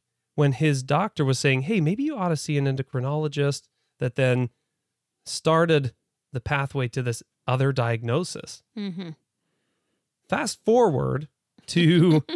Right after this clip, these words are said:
Speaker 2: <laughs>
Speaker 1: November of this past year when we started the show. And we put up the first episodes, and, uh, they were starting to circulate a little bit among some of our already established,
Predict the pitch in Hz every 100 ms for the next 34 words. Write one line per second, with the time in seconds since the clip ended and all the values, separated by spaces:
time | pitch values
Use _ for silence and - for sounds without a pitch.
0 | - - - - 156 156 135 190 190 139
1 | 135 139 135 131 131 - - 123 120 139
2 | 123 139 117 101 113 120 120 120 - 123
3 | 123 120 113 - _ _ _ - 113 -
4 | 117 101 - _ _ _ _ _ _ _
5 | - 139 123 117 113 113 _ 135 127 120
6 | 120 117 - 208 190 156 202 - 190 175
7 | - 180 170 165 151 - - 143 135 135
8 | 131 120 131 - - 139 123 123 123 120
9 | 117 - _ _ _ - 143 139 - 165
10 | 156 143 127 190 - 175 156 151 151 143
11 | 143 - 127 127 127 - 131 117 127 117
12 | 117 117 113 107 _ _ _ 123 123 123
13 | 120 110 - 107 107 107